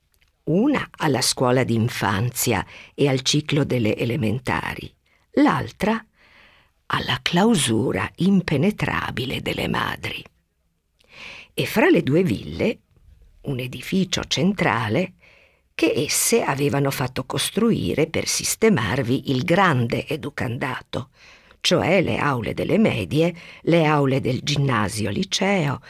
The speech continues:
la biblioteca, la grande sala da studio e l'aula magna, con il palcoscenico per le recite delle educande. Ebbene, proprio quel palcoscenico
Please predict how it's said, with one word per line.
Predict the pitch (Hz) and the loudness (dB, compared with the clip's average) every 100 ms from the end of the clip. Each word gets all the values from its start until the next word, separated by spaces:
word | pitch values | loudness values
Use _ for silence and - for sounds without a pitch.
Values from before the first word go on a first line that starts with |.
| - - _ | -20 -20 _
la | - 143 | -6 -4
biblioteca, | 147 131 143 196 175 190 - 95 | -4 -4 -2 -2 0 -2 -4 -4
la | 71 | -2
grande | 127 139 131 123 | -2 0 0 0
sala | 127 - 123 110 104 | 0 2 2 2 0
da | 110 | -2
studio | - - 208 214 151 85 - _ _ _ _ _ | -2 -2 -2 -2 -2 -4 -8 _ _ _ _ _
e | - 320 | 0 2
l'aula | 277 131 - 92 185 | 2 0 -2 0 2
magna, | 269 131 110 101 98 107 - _ _ _ _ _ - | 2 2 -2 -8 -8 -10 -12 _ _ _ _ _ -4
con | 156 | 0
il | 143 135 | 2 0
palcoscenico | 135 226 - 240 - 90 98 107 - - - _ _ _ _ | -2 -4 -2 0 2 0 -4 -8 -8 -8 -8 _ _ _ _
per | 175 180 | -2 0
le | 226 190 | 2 0
recite | 101 - - - 92 - - | -2 -4 -6 -4 -6 -6 -10
delle | 151 135 - - | -4 -2 -2 -4
educande. | - 110 - - 139 - - 107 120 - _ _ _ _ _ _ _ _ _ _ _ _ _ - | -4 -6 -8 -6 -4 -4 -6 -6 -6 -8 _ _ _ _ _ _ _ _ _ _ _ _ _ -2
Ebbene, | 185 131 110 120 113 _ _ _ _ - - - - _ _ _ _ | 0 0 -6 -10 -14 _ _ _ _ -20 -20 -20 -20 _ _ _ _
proprio | 254 294 254 175 | -4 -4 0 -4
quel | 170 202 180 | 0 -2 -2
palcoscenico | - 113 - - - 98 98 117 - - | -4 -8 -6 -4 -2 -2 -6 -8 -8 -10